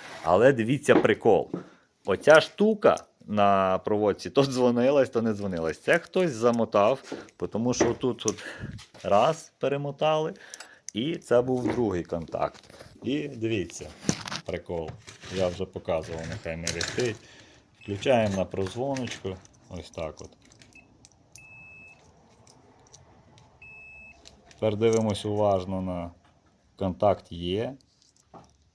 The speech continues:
Ось. Тримає, ну, наче ніде нема переломаного такого. Тут залізо є. Ось. Робимо втикання. І ніфіга. Опа. Беремо звідси, дивимось. Також є.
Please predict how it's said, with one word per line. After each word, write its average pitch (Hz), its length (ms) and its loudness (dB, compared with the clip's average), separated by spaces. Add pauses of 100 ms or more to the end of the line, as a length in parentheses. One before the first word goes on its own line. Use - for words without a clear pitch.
(120)
Ось. 82 320 -14 (420)
Тримає, 95 600 -4
ну, 92 300 -8
наче 98 380 -6
ніде 90 500 -4
нема 92 240 -4
переломаного 82 760 -8
такого. 71 440 -16 (560)
Тут 110 260 -8
залізо 90 520 -4
є. 71 340 -12 (540)
Ось. - 360 -20 (880)
Робимо 80 500 -10
втикання. 104 840 -8
І 123 120 -2
ніфіга. 131 520 -6 (140)
Опа. 85 400 -8 (260)
Беремо 92 300 -6
звідси, 85 540 -8
дивимось. 69 640 -16 (1040)
Також 78 480 -12
є. 71 320 -16